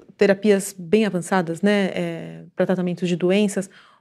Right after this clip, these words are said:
Como que você vê, eh, o futuro, eh, como que você vê o futuro da saúde? O que que,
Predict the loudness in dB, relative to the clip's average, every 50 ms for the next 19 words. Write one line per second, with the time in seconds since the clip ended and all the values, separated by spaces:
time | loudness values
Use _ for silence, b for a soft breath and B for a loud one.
0 | b _ -8 -6 -4 -2 0 2 2 2 4 4 4 4 4 4 4 6 6 6
1 | 6 4 2 2 2 2 0 0 -2 -4 -4 -6 -8 -10 -4 -2 2 2 4 4
2 | 4 4 4 4 2 0 -2 -2 -2 0 0 -2 -4 -4 -4 -4 -4 -6 -6 -8
3 | -10 -12 -10 -6 -6 -6 -4 -4 -6 -4 -2 -2 -2 -2 -2 -2 -2 -2 0 0
4 | 0 0 0 0 0 0 0 -2 -2 -4 -6 -8 -8 b b b b b b _
5 | -2 0 2 0 0 2 0 -2